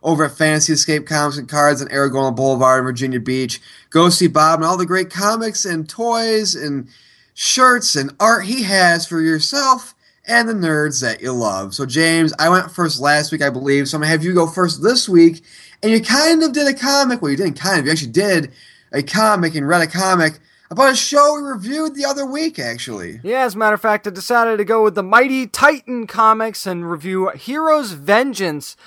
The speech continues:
Speaker 2: number one, which, yes, it says right on the front, it says, "A prelude to the hit series Heroes Reborn." Of course, that's Thursday, eight o'clock on N B C. And it's funny because, well, first of all, it's written by, Sh-, by, by Samus Kevin Ferry and Zach Crayley.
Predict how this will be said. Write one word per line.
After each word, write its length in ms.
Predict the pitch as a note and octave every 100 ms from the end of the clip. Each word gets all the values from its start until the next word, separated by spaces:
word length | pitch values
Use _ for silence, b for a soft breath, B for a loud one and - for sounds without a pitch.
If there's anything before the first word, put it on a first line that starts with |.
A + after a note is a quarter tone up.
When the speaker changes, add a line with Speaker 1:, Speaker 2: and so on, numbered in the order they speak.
| b b
Speaker 2:
number 480 | C#3+ E3+ G3 G#3 G3+
one, 440 | F3+ F#3 G#3 F#3
which, 240 | F#3 F#3+ -
yes, 320 | G3 A3 A3
it 180 | E3 F3
says 300 | G3 F#3 D3
right 340 | C3+ D3 E3+
on 120 | G#3
the 100 | A3+
front, 340 | G#3+ C4+ B3+ G3+
it 80 | F3+
says, 220 | F#3 D3
"A 20 |
prelude 440 | - G3+ G#3 G3+
to 60 | F#3
the 80 | E3+
hit 160 | G#3
series 300 | G#3 G#3 G3+
Heroes 340 | F3+ F#3+ F#3 D#3+
Reborn." 380 | E3+ F3 A3+ G#3+
Of 80 |
course, 240 | E3 D#3+ B2+
that's 220 | B2+ -
Thursday, 500 | - D3+ D3+ - C#3
eight 80 | B2+
o'clock 460 | B2 C3 B2+ B2 _ b b b
on 160 | D3
N 300 | D3 D3 D3
B 160 | B2+ B2
C. 480 | G#2+ - F#3 F#3 E3
And 340 | E3+ E3+ E3 - b b
it's 180 | - G#3
funny 280 | - E4 E4+
because, 500 | A3+ - A3 G3+ F#3
well, 160 | G3 G3+
first 240 | C#4 -
of 60 | A#3
all, 100 | G3
it's 100 | -
written 220 | A3 G3
by, 160 | G3+
Sh-, 160 | E3+ - C3 C#3+
by, 320 | E3 D#3 D#3
by 220 | C3+ D3
Samus 420 | C#3+ G3 F#3 F3
Kevin 260 | - E3 D#3+
Ferry 460 | - E3 E3 E3
and 240 | C3+ C#3 C#3
Zach 400 | C3+ D3 D3+ -
Crayley. 600 | - D#3+ D#3 D3+ D#3 D3